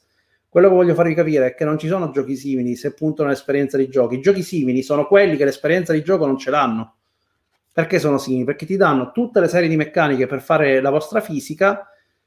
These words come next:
e alla fin fine il resto ce lo metti tu. Dopo ti sembra diverso perché in effetti non c'è gruppo che lo gioca uguale, ok? Quello vi dà la differenza.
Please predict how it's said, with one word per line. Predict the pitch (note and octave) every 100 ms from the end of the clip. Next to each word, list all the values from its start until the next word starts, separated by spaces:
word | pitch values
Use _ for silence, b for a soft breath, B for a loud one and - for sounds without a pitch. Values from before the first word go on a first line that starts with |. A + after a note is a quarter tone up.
| _ - - _ _ _ _ _ _ _ -
e | F#3
alla | F3 E3+
fin | G#3+
fine | G#3 E3+ F#3+
il | F3
resto | F3 F3
ce | G3
lo | E3+
metti | D#3 D3+ - D3+
tu. | C3+ C3 -
Dopo | D#3+ G#3 F#3+
ti | E3
sembra | D#3+ D#3+ D#3
diverso | E3+ F#3+ E3+ F3 -
perché | E3+ E3 -
in | D3+
effetti | E3 E3 E3 D#3 F3+
non | E3
c'è | D3 D#3 C#3+
gruppo | F3 F3 E3
che |
lo | D3
gioca | C#3 D3 C#3+
uguale, | D#3+ D#3 A#2+ A2+ - _ -
ok? | B2+ B2 C#3+ C3 -
Quello | D#3 D#3
vi | C#3+ C#3
dà | C#3
la |
differenza. | C#3 - C3 A#2+ -